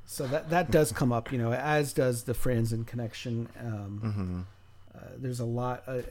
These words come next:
Speaker 1: like you say, about almost every letter. It seems like it mentions Franzen or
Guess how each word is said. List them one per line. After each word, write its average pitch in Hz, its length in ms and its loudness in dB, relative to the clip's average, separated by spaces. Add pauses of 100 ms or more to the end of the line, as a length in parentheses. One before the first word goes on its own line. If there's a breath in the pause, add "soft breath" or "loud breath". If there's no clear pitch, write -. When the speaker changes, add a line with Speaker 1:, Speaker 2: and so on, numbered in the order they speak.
Speaker 1:
like 117 180 -4
you 117 60 -6
say, 123 200 -2
about 107 420 -6
almost 147 360 0
every 147 220 4
letter. 123 320 4
It - 100 -6
seems 123 280 0
like 110 120 -2
it - 80 -8
mentions 113 440 0
Franzen 113 640 0
or 104 440 -6